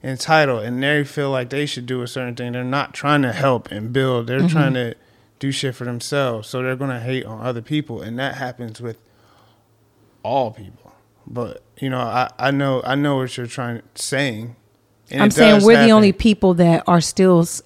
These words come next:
Speaker 2: enslaved in this country the way that we are. Every, I think every one of us is a puppet. Some of us can just see the strings.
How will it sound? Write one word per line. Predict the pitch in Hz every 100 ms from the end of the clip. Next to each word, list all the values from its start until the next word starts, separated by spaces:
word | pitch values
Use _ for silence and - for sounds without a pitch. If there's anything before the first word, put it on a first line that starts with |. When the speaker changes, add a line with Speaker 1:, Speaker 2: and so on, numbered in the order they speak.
| -
Speaker 2:
enslaved | 180 160 180 170 160 156
in | 165
this | 160 -
country | - 165 -
the | 165
way | 160 165
that | 165
we | 160 160
are. | 160 151
Every, | 202 214 226 190 -
I | 208
think | 208 214 - -
every | 247 262 208 196
one | 175 170 160
of | 156
us | 156 -
is | 147
a |
puppet. | 147 170 - 240 - _ _ _ _ _ _
Some | - - 226 190
of | 170
us | 175 -
can | 175
just | 160 175
see | -
the | 160
strings. | 151 - - - 208 -